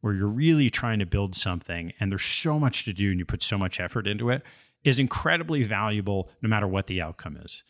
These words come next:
So a lot of what we talk about, a big section of the book when I talk about decision-making and investing is process over outcome. And the corollary I would give,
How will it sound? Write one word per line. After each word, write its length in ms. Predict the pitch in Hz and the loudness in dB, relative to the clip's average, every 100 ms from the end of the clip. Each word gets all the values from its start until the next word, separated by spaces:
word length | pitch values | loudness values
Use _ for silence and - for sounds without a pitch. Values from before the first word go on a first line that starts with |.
| _ _ - | _ _ -2
So 160 | 135 120 | 2 2
a 20 | |
lot 320 | 120 139 139 | 4 4 4
of 80 | 131 | 2
what 100 | 110 | 2
we 80 | 110 | 0
talk 280 | 110 101 | 0 0
about, 280 | 101 90 92 | -2 -4 -8
a 200 | 98 104 | -12 -12
big 200 | 98 127 | -6 0
section 380 | - 113 - 104 | 2 2 -2 -2
of 80 | 90 | -4
the 60 | |
book 240 | 82 101 - | 0 -2 0
when 80 | 87 | -4
I 20 | |
talk 240 | - 92 | -4 -6
about 220 | 87 85 | -6 -8
decision-making 760 | - - 110 98 92 92 101 92 | -2 2 2 0 -2 -4 -6 -6
and 80 | 87 | -8
investing 500 | 87 110 - 101 92 | -2 0 2 0 -2
is 120 | 85 | -2
process 580 | - 107 98 - 98 - | 0 0 0 0 -2 -2
over 240 | 87 85 | -4 -4
outcome. 500 | 85 98 - 85 80 _ - - - | -4 -4 -6 -8 -8 _ -20 -20 -2
And 120 | 139 127 | 2 4
the 60 | |
corollary 640 | - - 208 190 156 131 104 | 2 2 4 4 4 4 4
I 120 | 113 | 2
would 180 | 107 107 | 0 0
give, 200 | 98 | -4